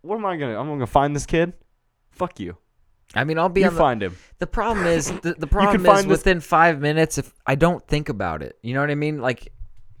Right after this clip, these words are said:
Speaker 2: y-, it's not that I don't wanna think about it. It's just like
Speaker 1: Right.
Speaker 2: you're driving. Usually when you see one of these things, it's
Speaker 1: Oh, no. The
Speaker 2: or
Speaker 1: one,
Speaker 2: you're, like,
Speaker 1: when you
Speaker 2: it's
Speaker 1: see the sign,
Speaker 2: in
Speaker 1: that's
Speaker 2: bed.
Speaker 1: one thing. That is freaky because then it's like, "Is he around me?"
Speaker 2: I know, yeah.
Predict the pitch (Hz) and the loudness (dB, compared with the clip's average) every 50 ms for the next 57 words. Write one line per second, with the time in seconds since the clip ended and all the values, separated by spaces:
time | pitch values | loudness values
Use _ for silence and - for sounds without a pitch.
0 | - - - - - - 135 131 - - 139 - 151 147 147 147 147 135 120 113 | -20 -20 -20 -20 -16 -14 -14 -10 -8 -8 -8 -4 -4 -4 -4 -2 -2 -2 -2 -2
1 | 113 123 131 135 110 117 107 98 - - 98 87 87 85 82 80 78 85 92 82 | 0 0 0 0 -2 -2 -2 -2 -4 -6 -8 -8 -8 -6 -6 -4 -4 -4 -4 -6
2 | 117 - - 104 107 101 - 226 202 165 202 226 208 175 123 98 85 78 71 - | -6 -6 -4 -2 0 2 2 2 2 2 2 2 2 2 0 -2 -6 -10 -10 -8
3 | - 156 190 180 180 175 165 160 160 156 143 135 - 160 156 151 156 147 135 127 | -6 -6 -4 -4 -2 -2 -2 -2 -4 -4 -6 -6 -6 -4 -4 -4 -2 -4 -4 -4
4 | 120 - - 127 120 123 120 117 - - _ - 117 117 - - - _ _ _ | -6 -6 -6 -6 -4 -4 -6 -8 -12 -16 _ -10 -10 -10 -10 -14 -20 _ _ _
5 | _ - - - - 156 170 160 143 - 147 139 139 139 151 160 175 175 170 165 | _ -20 -10 -2 0 0 0 0 -2 -4 -4 -2 0 2 2 4 4 2 2 2
6 | 160 156 156 156 143 135 120 135 160 190 202 226 247 226 - - 240 226 190 156 | 0 0 0 2 0 0 0 0 -2 0 0 -2 -4 -6 -6 -6 -6 -6 -6 -6
7 | - - 143 127 123 127 131 135 135 139 139 - 127 135 147 156 170 123 113 107 | -6 -6 -6 -6 -6 -6 -8 -8 -10 -12 -10 -8 -4 -2 -2 0 0 0 -2 -2
8 | 110 107 101 92 - 90 82 76 80 - _ _ _ _ _ _ - 110 113 147 | -2 -2 -4 -6 -8 -10 -10 -10 -12 -18 _ _ _ _ _ _ -16 -4 0 2
9 | 160 175 175 - - 147 120 - - - 120 113 104 - 127 127 127 135 - - | 4 4 4 2 0 -2 -4 -4 -4 -4 -4 -4 -4 -6 -8 -8 -8 -8 -6 -6
10 | 120 - 139 131 110 95 131 135 139 131 - - 113 113 104 90 - - - 98 | -4 -2 -2 -2 -2 0 -2 0 0 -2 -4 -4 -4 -4 -4 -4 -6 -10 -18 -20
11 | - - 92 90 90 90 - - 87 95 98 104 104 110 - 123 135 135 135 143 | -18 -16 -14 -14 -14 -14 -14 -16 -16 -14 -14 -12 -10 -6 -4 -2 -2 0 -2 -2
12 | - 123 110 95 90 90 | -2 0 0 0 0 -2